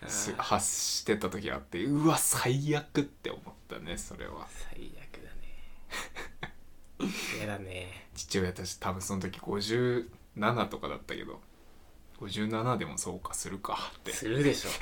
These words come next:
Speaker 2: <laughs>
Speaker 1: 五十七でもするでしょ。
Speaker 2: そうだね。まだしてんじゃねえかな、なんなら。
Speaker 1: うん。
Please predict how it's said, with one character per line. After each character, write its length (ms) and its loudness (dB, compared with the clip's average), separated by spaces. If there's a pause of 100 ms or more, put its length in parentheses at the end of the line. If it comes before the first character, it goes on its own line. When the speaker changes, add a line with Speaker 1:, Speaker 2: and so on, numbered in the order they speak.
(300)
Speaker 2:
<laughs> 120 6 (300)
Speaker 1:
五 120 0
十 260 6
七 300 10
で 80 4
も 80 -2
す 180 -6
る 100 2
で 100 2
し 100 -2
ょ。 40 -6 (240)
Speaker 2:
そ 180 -2
う 20 -2
だ 140 -8
ね。 220 -10 (560)
ま 120 6
だ 120 4
し 100 0
て 140 4
ん 40 2
じ 60 0
ゃ 40 0
ね 100 -6
え 20 -14
か 80 -10 (420)
な、 100 -4
な 40 -6
ん 60 -8
な 120 -6
ら。 120 -10 (680)
Speaker 1:
う 60 2
ん。 280 -4